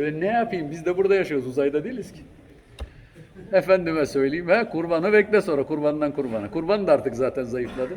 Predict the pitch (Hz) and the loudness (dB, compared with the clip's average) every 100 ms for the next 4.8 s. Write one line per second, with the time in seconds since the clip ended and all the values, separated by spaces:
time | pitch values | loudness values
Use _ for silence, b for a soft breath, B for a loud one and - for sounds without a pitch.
0 | - 127 131 131 123 113 117 110 107 107 | -8 -6 -4 -6 -6 -6 -6 -2 -2 -2
1 | 110 107 104 90 - - - - b b | -4 -8 -8 -12 -16 -20 -20 -20 b b
2 | - 151 190 190 185 196 220 214 147 120 | -2 0 4 4 8 8 8 2 -2 -2
3 | 107 113 131 165 151 156 165 160 147 165 | -4 -4 -6 -6 -4 -4 -4 -8 -8 -8
4 | 156 165 127 101 117 131 135 151 | -8 -6 -6 -6 -6 -6 -6 -8